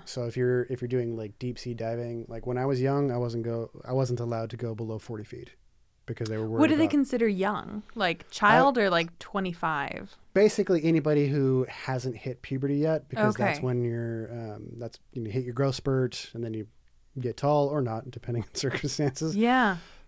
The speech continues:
Speaker 1: But if you are subjected to that amount of compression, then that could create long-term effects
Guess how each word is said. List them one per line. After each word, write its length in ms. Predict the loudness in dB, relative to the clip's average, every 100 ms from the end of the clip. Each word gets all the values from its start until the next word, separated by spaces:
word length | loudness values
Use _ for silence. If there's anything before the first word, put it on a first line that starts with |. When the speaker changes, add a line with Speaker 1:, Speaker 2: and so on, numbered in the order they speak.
| 0
Speaker 1:
But 240 | 0 2
if 240 | 0 0 2
you 220 | 2 4
are 160 | 4 2
subjected 600 | 2 2 2 0 0 -8
to 80 | -4
that 320 | -2 -2 -2
amount 240 | -2 -2
of 80 | -4
compression, 640 | -6 -2 0 2 2 2 -2 _ _ -12
then 640 | -4 -2 -2 -2 -4 -6 -10
that 320 | -6 -6 -6 -6
could 480 | -2 0 0 -4 -6
create 420 | -4 -2 -2 -4
long-term 480 | -4 -6 -6 -8 -8
effects 600 | -6 -6 -6 -10 -12